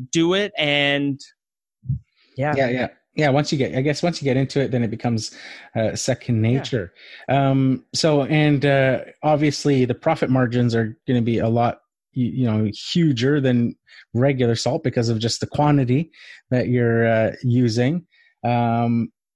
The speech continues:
Speaker 2: so are there anything, uh, eh, things that people should watch out for, potential problems, uh, that you've, uh,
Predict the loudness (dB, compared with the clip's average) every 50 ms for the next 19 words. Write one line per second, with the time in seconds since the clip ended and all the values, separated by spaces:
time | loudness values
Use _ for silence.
0 | _ _ _ -4 0 2 2 2 0 0 0 0 0 2 0 -2 0 0 2 2
1 | 2 2 0 -2 -2 -2 0 0 0 0 0 2 0 0 -2 -6 _ _ _ _
2 | _ _ -4 -4 -4 -6 _ _ _ _ -6 -6 -4 -4 -6 -4 0 0 2 2
3 | 2 2 0 0 -2 -2 -4 -2 -2 -4 -2 -2 -2 0 0 0 0 0 -2 -2
4 | -2 0 0 0 0 -4 -6 -4 -4 -4 -2 -4 -6 -2 0 -2 0 0 -2 -4
5 | -4 _ -2 0 2 2 2 0 0 0 -2 -2 -2 -6 -8 -12 -14 -16 -16 -18
6 | -10 -4 -2 0 0 2 0 0 0 2 2 2 4 4 2 2 0 -2 -8 -10
7 | _ -4 -4